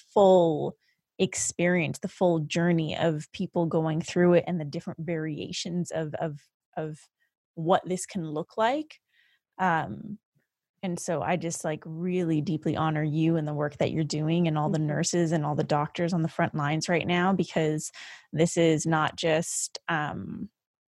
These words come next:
Speaker 1: this is not just about your gifts and your skills and your tools. This is about, <sighs> like, like, your own spiritual, mental, um, emotional well-being and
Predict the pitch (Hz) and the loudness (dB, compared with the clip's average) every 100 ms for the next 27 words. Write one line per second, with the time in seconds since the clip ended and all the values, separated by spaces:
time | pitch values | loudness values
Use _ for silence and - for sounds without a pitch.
0 | _ _ _ _ - - 180 185 190 175 | _ _ _ _ -10 -2 0 0 2 2
1 | 160 - - 165 165 147 151 - 156 180 | 2 -2 0 0 0 -4 -6 0 0 0
2 | - 165 156 - - 160 151 185 190 143 | -2 -6 -6 -6 -4 -2 0 0 -2 -4
3 | 147 - 160 156 180 208 202 170 - 151 | -6 -6 -4 0 2 2 0 -4 -4 -4
4 | 156 147 147 147 - - - _ _ _ | -2 0 0 0 -6 -20 -20 _ _ _
5 | _ _ _ _ _ _ _ _ _ - | _ _ _ _ _ _ _ _ _ -6
6 | 185 180 156 - - - 170 - 180 - | -4 -4 -6 -10 -10 -4 0 2 2 2
7 | 160 147 170 175 190 190 185 - 180 165 | 0 2 2 4 6 4 2 0 0 2
8 | 170 - 185 175 160 156 165 180 - 180 | 2 -2 0 2 2 2 2 2 0 2
9 | 160 156 151 151 - _ _ _ _ - | 2 2 2 0 -4 _ _ _ _ -2
10 | 156 147 143 175 170 165 190 208 196 175 | 0 0 0 2 6 8 8 4 0 -2
11 | 160 160 156 156 - 156 190 190 156 151 | 0 0 0 0 -2 0 2 2 0 -4
12 | - 151 151 151 | -4 -4 -2 -4